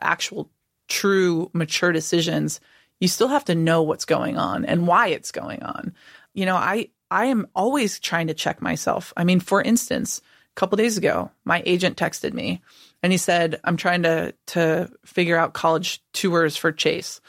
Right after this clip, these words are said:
Uh, and he texted me, he's like, "This professor, um, texted back, blah, blah, blah, blah, blah." And I wrote him back and I was like, "Oh, what is his, what, what, what is his name?" And he wrote back, he said, "Well, actually,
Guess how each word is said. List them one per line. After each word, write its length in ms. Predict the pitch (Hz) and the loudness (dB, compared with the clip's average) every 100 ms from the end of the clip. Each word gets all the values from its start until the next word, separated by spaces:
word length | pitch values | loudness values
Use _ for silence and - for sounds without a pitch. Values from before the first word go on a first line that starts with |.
| - - - - - | -20 -20 -20 -20 -4
Uh, 220 | 170 165 - | 0 0 0
and 120 | 170 | 0
he 100 | 180 | 2
texted 280 | 196 175 175 | 0 0 -2
me, 80 | |
he's 120 | 170 170 | 0 0
like, 160 | 165 | 2
"This 140 | 185 175 | 0 -2
professor, 760 | 185 - 196 - 165 160 160 _ _ _ - | -4 0 -2 0 2 2 0 _ _ _ -4
um, 260 | 165 165 156 | 0 0 -2
texted 400 | - 160 175 160 | -2 -2 -2 0
back, 520 | 151 143 - - _ _ _ _ _ _ - | 0 0 -2 -14 _ _ _ _ _ _ -6
blah, 160 | - 147 | -2 2
blah, 120 | 147 | 2
blah, 120 | 139 | 0
blah, 120 | - | -4
blah." 200 | - - - _ _ _ _ - | -12 -14 -16 _ _ _ _ -4
And 120 | 180 | 0
I 80 | 180 | 2
wrote 140 | 185 | 2
him 60 | 185 | 2
back 180 | 190 190 | 0 0
and 80 | |
I 40 | 165 | -2
was 120 | 160 | 0
like, 140 | 185 - | -2 0
"Oh, 140 | 269 | 0
what 240 | 233 208 233 | 2 2 2
is 180 | 226 | 0
his, 560 | - 190 185 208 - - _ _ _ _ - | 2 2 2 -2 -10 -16 _ _ _ _ -2
what, 260 | 190 - | 0 0
what, 240 | 190 196 - | 0 -2 -2
what 180 | 185 190 | 0 2
is 100 | 180 | 2
his 160 | 175 | -2
name?" 460 | 185 247 233 57 - _ _ _ _ _ - | 2 0 0 -8 -20 _ _ _ _ _ -2
And 160 | 185 175 | 0 2
he 300 | - 214 196 | 0 0 2
wrote 200 | 190 180 | 2 2
back, 200 | 190 180 | 0 0
he 120 | 185 | -4
said, 340 | 180 180 165 | 0 0 0
"Well, 220 | 175 165 _ _ _ - | -2 -2 _ _ _ -2
actually, 760 | - 247 - - 180 170 - | 0 0 -2 0 0 0 -4